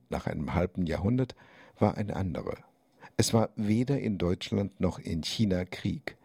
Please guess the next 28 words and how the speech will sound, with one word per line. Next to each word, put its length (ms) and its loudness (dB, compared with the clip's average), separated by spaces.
Es 160 2
fand 260 2
in 300 0
beiden 400 0
Ländern 500 0
zu 140 -2
diesem 260 -2
Zeitpunkt 720 -2
keine 260 0
Vertreibung 560 -2
statt. 380 -6
Gott 420 2
sei 220 -2
Dank. 340 -6
Doch 260 4
reichte 540 2
für 220 0
Röckeke 720 0
aus 220 -6
der 280 2
ostchinesischen 840 -2
Provinz 400 -2
Fujian 520 0
ihre 340 2
Lebenssituation 1160 -2
aus, 400 -2
um 180 4
sich 340 -4